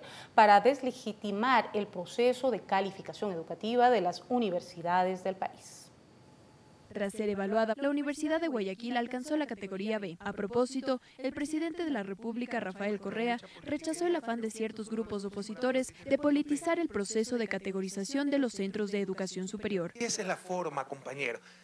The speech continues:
Speaker 3: No quejarse que me midieron mal, eh, que es politiquero, que perse-, todo es persecución política aquí, ¿no? Todo es,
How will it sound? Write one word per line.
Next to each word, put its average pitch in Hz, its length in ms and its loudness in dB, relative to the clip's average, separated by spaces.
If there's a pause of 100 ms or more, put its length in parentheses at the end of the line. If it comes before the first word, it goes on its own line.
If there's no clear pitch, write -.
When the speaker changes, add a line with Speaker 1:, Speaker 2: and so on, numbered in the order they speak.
(140)
Speaker 3:
No 202 220 -2
quejarse 190 640 -2
que 202 100 -10
me 175 80 -8
midieron 160 400 -6
mal, 196 420 0
eh, 202 160 -4 (220)
que 180 140 -2
es 170 80 -4
politiquero, 180 760 -4
que 220 140 -4
perse-, - 220 -6 (160)
todo 294 100 2
es 294 60 0
persecución 214 500 -2
política 196 380 -2
aquí, 139 160 -12
¿no? 143 80 -18
Todo 202 200 -2
es, 208 40 -6